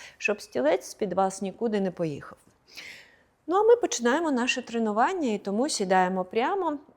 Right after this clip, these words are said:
е, з'їжджаємо на самий край стільця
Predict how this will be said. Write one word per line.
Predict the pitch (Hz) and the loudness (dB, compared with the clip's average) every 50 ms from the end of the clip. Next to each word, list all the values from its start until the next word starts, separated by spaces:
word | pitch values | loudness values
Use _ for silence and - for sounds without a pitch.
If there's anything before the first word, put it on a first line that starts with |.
| - | -4
е, | 202 202 196 196 196 196 190 185 185 190 190 - _ _ _ _ _ _ _ _ _ _ _ _ _ - - - | 0 2 4 4 6 6 4 4 2 0 -4 -12 _ _ _ _ _ _ _ _ _ _ _ _ _ -20 -14 -12
з'їжджаємо | 190 170 165 190 202 190 233 247 208 185 175 170 | -8 -2 0 0 0 2 2 2 2 2 0 -2
на | 185 196 | -2 -2
самий | 196 - 240 254 247 226 214 | -2 0 0 2 2 0 0
край | 214 - - 202 196 196 180 160 156 - - | -2 -2 -2 0 2 2 2 2 0 -2 -6
стільця | - - - - 190 180 170 - - - - 170 160 160 208 | -10 -10 -6 -6 -6 -6 -6 -8 -8 -4 0 2 4 4 4